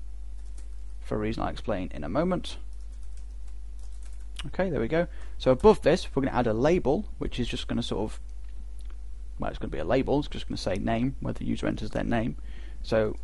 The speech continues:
add a label tag here, and this label is gonna be for the username element, and this for here corresponds to the I D, so that's why you need to give it an I D. And I usually just go with the same as the name. I'm not really sure why. So thing I've picked up, I guess.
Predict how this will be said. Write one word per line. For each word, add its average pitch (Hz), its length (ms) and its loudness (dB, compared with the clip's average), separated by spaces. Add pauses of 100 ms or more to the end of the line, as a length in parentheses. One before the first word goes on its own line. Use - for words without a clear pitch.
add 90 140 -4
a 87 40 -2
label 156 340 4
tag 156 280 2
here, 156 300 2 (640)
and 135 80 4
this 139 100 2
label 135 240 6
is 123 80 4
gonna 117 160 0
be 110 80 2
for 151 640 4 (920)
the 120 360 -2
username 101 880 -2
element, - 420 -2 (100)
and 139 140 4
this 160 100 2
for 131 580 2
here 131 340 4 (180)
corresponds 123 500 4
to - 80 -6
the 123 120 4
I 95 100 6
D, 127 360 2
so - 100 2
that's 120 120 0
why 104 140 2
you 101 80 2
need 101 180 -2
to - 80 -4
give - 140 -2
it - 60 -2
an 76 80 -2
I 71 120 -2
D. - 220 -4 (240)
And - 80 0
I 139 60 6
usually 127 260 6
just - 160 -2
go 110 140 6
with 98 80 -2
the 104 80 -2
same 92 260 -2
as - 80 -6
the 90 80 -6
name. 73 320 -4
I'm - 80 -4
not - 140 -4
really - 100 -4
sure - 160 -4
why. - 260 -4 (560)
So - 160 -6 (360)
thing - 140 -4
I've - 180 -6
picked - 240 -2
up, - 120 -4
I - 40 -2
guess. - 240 -4